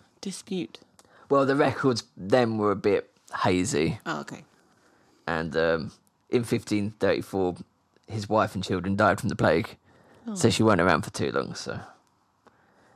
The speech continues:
Speaker 2: The
Speaker 1: Side character.
Speaker 2: Yes. <laughs> These fatalities were a prof-, were a professional as well as a personal disaster, as who would trust a physician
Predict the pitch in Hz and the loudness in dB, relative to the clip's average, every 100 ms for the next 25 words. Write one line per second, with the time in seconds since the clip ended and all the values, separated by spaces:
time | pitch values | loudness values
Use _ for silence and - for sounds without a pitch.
0 | _ _ _ _ - 160 147 - 147 143 | _ _ _ _ 0 2 0 -10 -12 -14
1 | - 139 - _ _ _ - - - - | -12 -14 -14 _ _ _ -18 -10 -10 -10
2 | - - - - - - 233 202 - 208 | -16 -10 -6 -4 -2 0 4 4 6 4
3 | - - - - - - - - 156 160 | 2 -2 -6 -20 -20 -20 -8 2 2 4
4 | - 135 - 151 143 - 104 117 107 95 | 2 2 4 2 4 2 0 2 2 2
5 | 110 - _ - 120 117 113 110 147 139 | -4 -12 _ -4 -2 0 -2 2 2 2
6 | - 104 101 - 113 117 131 131 123 110 | -2 -2 -2 -2 -4 2 4 4 0 -4
7 | - 139 135 - 87 107 101 82 82 - | 2 2 2 -2 -6 -4 0 0 0 -4
8 | 82 - _ _ _ _ - 107 - - | -4 -6 _ _ _ _ -4 -4 -2 2
9 | 147 135 - 147 131 131 117 120 143 135 | 2 2 2 0 2 0 0 2 2 0
10 | 101 76 | -4 -6